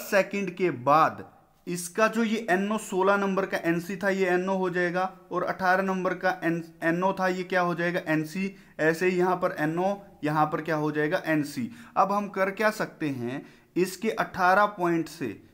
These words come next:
या फिर अट्ठाईस पॉइंट एनसी से क्या कर सकते हैं, कोई भी लोड ऑपरेट करवा सकते हैं। यानी कि दस सेकंड के बाद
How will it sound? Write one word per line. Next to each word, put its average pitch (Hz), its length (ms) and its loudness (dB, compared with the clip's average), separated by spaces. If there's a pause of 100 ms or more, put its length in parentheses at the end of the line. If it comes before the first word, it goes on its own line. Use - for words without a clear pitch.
(120)
या 170 180 6
फिर 196 260 -2
अट्ठाईस 185 500 -2
पॉइंट 175 400 -2
एनसी 156 400 -4
से 156 180 -6
क्या 156 180 0
कर 147 160 -6
सकते 131 360 -12
हैं, 156 360 -2 (220)
कोई 175 240 6
भी 165 220 0
लोड 175 380 4
ऑपरेट 147 460 -2
करवा 123 340 0
सकते 123 300 -8
हैं। 135 80 -2
यानी 135 320 0
कि 175 380 -4 (320)
दस 170 160 4
सेकंड 151 520 0
के 123 220 -2
बाद 160 640 2